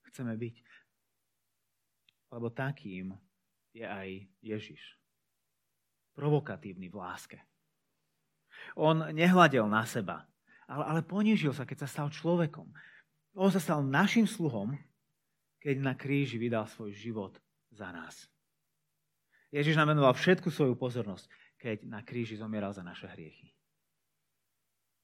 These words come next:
A čo to znamená pre teba? Keď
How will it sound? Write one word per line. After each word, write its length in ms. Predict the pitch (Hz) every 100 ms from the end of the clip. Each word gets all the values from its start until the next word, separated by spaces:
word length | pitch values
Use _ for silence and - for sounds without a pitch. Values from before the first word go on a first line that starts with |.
| _ _ _ _ _ _ _ _ _ _ _ _ _ _ _ _ _ _ -
A 60 | -
čo 80 |
to 80 | 143
znamená 320 | 139 143 135
pre 160 | 123 131
teba? 240 | 160 175 - _ _ _ _ _ _ _ _ _ _ - - -
Keď 220 | 151